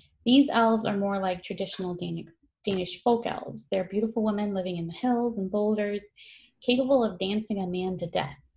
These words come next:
Like the Huldra in Sweden and Norway, these elves are hollow when seen from behind, which I just find fascinating. So basically, you see them up front, they're beautiful women, but if you look at them from behind, they're just hollow specters.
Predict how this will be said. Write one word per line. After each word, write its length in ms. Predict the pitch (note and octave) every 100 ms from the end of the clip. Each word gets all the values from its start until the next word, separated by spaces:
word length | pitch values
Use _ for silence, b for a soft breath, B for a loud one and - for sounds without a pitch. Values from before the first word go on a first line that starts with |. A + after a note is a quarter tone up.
| _ _ _ _ _ _ _ _
Like 280 | G#3 A3 A#3+
the 80 | -
Huldra 500 | - C#4 C4+ A3 G3
in 120 | F#3+
Sweden 380 | F#3+ - G3 F3+
and 160 | F3 F#3
Norway, 560 | C4 D#4+ A3+ F3+ F3+ F3+
these 260 | A#3 B3
elves 320 | G3 G3+ G3
are 480 | - F3+ F3 E3+ E3+ -
hollow 520 | - B3 B3 F3+ E3
when 180 | E3+ E3+
seen 280 | F#3+ F#3
from 140 | F3+ E3
behind, 580 | D#3+ E3+ D#3 - - - _ _ _
which 180 | - F3
I 40 | E3+
just 240 | E3+ -
find 260 | F3+ E3+ D#3+ _ _
fascinating. 720 | E3+ D3+ C#3 D#3+ D#3+ E3 E3 -
So 120 | -
basically, 440 | G3 G#3 G#3+ A3 F#3+
you 120 | F#3+
see 160 | G#3 G3
them 140 | F#3+
up 160 | E3+ -
front, 240 | F3+ F3
they're 100 | F3+
beautiful 340 | F3+ F3+ F3
women, 320 | E3+ E3 E3 E3
but 100 | E3
if 140 | -
you 100 | F3
look 300 | F3 - - _ -
at 140 | F3
them 180 | F3+ F3
from 120 | E3+
behind, 440 | E3+ E3+ E3+ D#3+ E3
they're 100 | D#3
just 200 | - _ _ _ -
hollow 380 | - F#3 E3+ E3+
specters. 800 | - F#3 F#3+ - D#4 D#4+ -